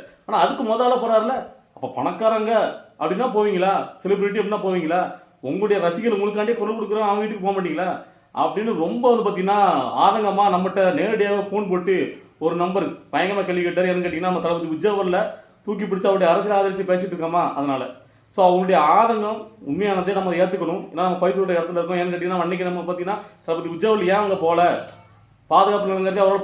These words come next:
போனாங்க, இஷ்யூ ஆகும் தானே போறதுன்னு சொல்லிட்டு பேசியிருந்தோம்ல. இன்னைக்கு இங்க ஏன் போனாரு, இங்க மட்டும் என்ன ஆயிடுச்சு அப்படின்னு சொல்லி கேட்டிருந்தாங்க. அவர் ஒரு ஆதங்கத்துல பேசுறாரு. சரி, அவர்கிட்ட நான் பதிலா நான் இன்னைக்கு கொடுக்க நினைக்கிறேன் இந்த வீடியோ மூலமா.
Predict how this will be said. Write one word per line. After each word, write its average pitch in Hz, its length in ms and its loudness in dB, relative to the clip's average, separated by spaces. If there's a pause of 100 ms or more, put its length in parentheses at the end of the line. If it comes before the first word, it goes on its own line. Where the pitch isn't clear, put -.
போனாங்க, 202 320 2
இஷ்யூ 208 180 0
ஆகும் 196 200 0
தானே 196 180 -2
போறதுன்னு 185 280 0
சொல்லிட்டு 180 220 -2
பேசியிருந்தோம்ல. 175 420 0 (460)
இன்னைக்கு 220 300 0
இங்க 220 180 0
ஏன் 185 120 -2
போனாரு, 196 280 0
இங்க 208 140 -2
மட்டும் 202 240 0
என்ன 196 160 -2
ஆயிடுச்சு 185 240 -2
அப்படின்னு 170 200 -4
சொல்லி 190 140 -4
கேட்டிருந்தாங்க. 170 400 -2 (540)
அவர் 151 220 0
ஒரு 156 160 2
ஆதங்கத்துல 190 380 2
பேசுறாரு. 170 320 0 (100)
சரி, 196 180 2
அவர்கிட்ட 185 300 2
நான் 180 140 -2
பதிலா 190 280 0
நான் 185 100 0
இன்னைக்கு 185 180 -2
கொடுக்க 180 180 -4
நினைக்கிறேன் 170 240 -4
இந்த 160 120 -2
வீடியோ 165 180 -2
மூலமா. 120 220 -6